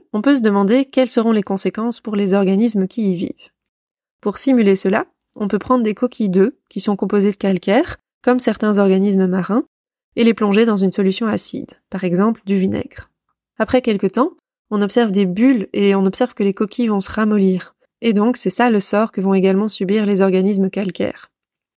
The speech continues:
Les bulles sont en fait du C O deux qui est libéré lorsque le calcaire réagit avec l'acide. On constate là qu'il y a une belle boucle de rétroaction. Lorsque le C O deux est dissous dans les océans,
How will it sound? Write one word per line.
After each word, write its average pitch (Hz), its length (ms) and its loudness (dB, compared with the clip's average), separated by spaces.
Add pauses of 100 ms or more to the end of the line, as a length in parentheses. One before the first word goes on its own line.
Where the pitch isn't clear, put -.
(720)
Les 202 120 4
bulles 320 400 4
sont - 120 -4
en 202 60 0
fait 240 160 2
du 190 160 -2
C 262 220 0
O 233 80 2
deux 190 260 0 (100)
qui - 120 -6
est 202 40 -2
libéré 202 380 2
lorsque 208 280 -2
le 196 100 2
calcaire 208 500 -2
réagit 202 380 -2
avec 202 180 -2
l'acide. 202 540 -4 (880)
On 196 80 -4
constate 220 340 -2
là 269 140 2
qu'il 240 120 -2
y 202 40 2
a - 20 2
une 196 120 2
belle 226 200 2
boucle 220 360 0
de 202 80 2
rétroaction. 208 720 -2 (640)
Lorsque 202 220 -2
le 202 100 4
C 262 240 2
O 247 100 4
deux 233 300 2
est 220 80 -2
dissous 208 240 -2
dans 202 120 -2
les 196 160 2
océans, 190 380 -2